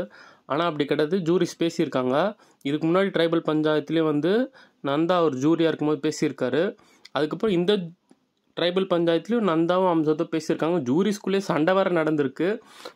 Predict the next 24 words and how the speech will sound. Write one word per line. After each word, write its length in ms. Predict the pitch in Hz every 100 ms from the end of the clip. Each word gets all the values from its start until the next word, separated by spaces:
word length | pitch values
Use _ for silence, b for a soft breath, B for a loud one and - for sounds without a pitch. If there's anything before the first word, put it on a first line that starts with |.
| _
But 140 | 139 131
அது 160 | 131 131
எதுவுமே 300 | 131 151 156
வந்து 280 | 147 135 165 208 B B B
நம்மளுக்கு 360 | 123 127 131 139
எபிசோடில் 440 | 165 165 151 139
காமிக்கல, 480 | 131 131 135 127 131 170 208 _ -
அன்கட்லேயும் 540 | 143 151 156 160 151 139
காமிக்கல. 360 | 135 131 156 214 - B B B -
But 180 | 127 - - _ _ _ _ _
இதெல்லாமே 420 | 131 147 147 170 190 214 _ _ _ _ -
கண்டஸ்டன்ஸ் 580 | - 156 175 175 170 156
வந்து 260 | 147 143 175 190 151
டிஸ்கஸ் 400 | 135 - 202 196
பண்ணிக்கும் 380 | - 147 135 135
போது 140 | 147
வந்து 280 | 139 131 147 190 170 135 131 b b b
வந்த 220 | - 131 151
ஒரு 140 | 147 127
விஷயம். 400 | 120 139 143 185 - _ - - - b b b -
So 60 |
அதனால 320 | 156 147 156 165
வந்து 240 | 160 185 202 180
இந்த 220 | 151